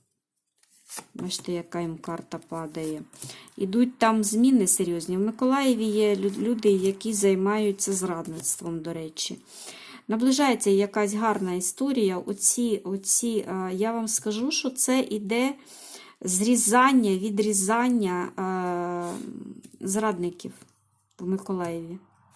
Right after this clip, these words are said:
Дивіться, давайте ми роздивимось цю карту. Так, по ним іде робота, робота, але вона ведеться, знаєте, так, якось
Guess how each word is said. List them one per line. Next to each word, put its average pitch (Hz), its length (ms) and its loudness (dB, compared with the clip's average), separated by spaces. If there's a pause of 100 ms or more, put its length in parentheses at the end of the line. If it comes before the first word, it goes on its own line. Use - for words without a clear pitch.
(360)
Дивіться, 190 400 -4
давайте 196 320 -6
ми 175 120 -4
роздивимось 175 580 -8
цю - 140 -12
карту. 175 400 -10
Так, 220 280 -2 (600)
по 202 100 2
ним 202 240 4
іде 190 240 4
робота, 190 580 -2 (1080)
робота, 180 600 -4
але 214 260 0
вона 214 320 -2
ведеться, 196 760 0
знаєте, 208 480 -2
так, 196 340 0 (100)
якось 190 640 -2